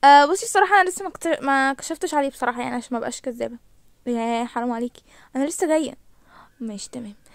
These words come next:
بصي هو اعتقد ان المفروض، المفروض النهارده يبقى كويس، المفروض يعني. امم، على حسب خبرتي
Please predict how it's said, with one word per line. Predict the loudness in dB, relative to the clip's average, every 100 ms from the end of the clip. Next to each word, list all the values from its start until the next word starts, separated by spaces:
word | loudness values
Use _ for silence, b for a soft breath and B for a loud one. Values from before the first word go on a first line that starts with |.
| B B
بصي | -2 2
هو | 2
اعتقد | 2 -2
ان | -2
المفروض، | -2 -2 -4 -6
المفروض | -4 -6 -4 -4
النهارده | -2 -4 -4
يبقى | -8 -10
كويس، | -8 -8 -8
المفروض | -14 -14 -12 -12 -10
يعني. | -14 -14 _ _ _ _ _ _ _ -14
امم، | -14 -14 -20 -20 -16
على | -12
حسب | -10 -8
خبرتي | -6 -6 -6 -10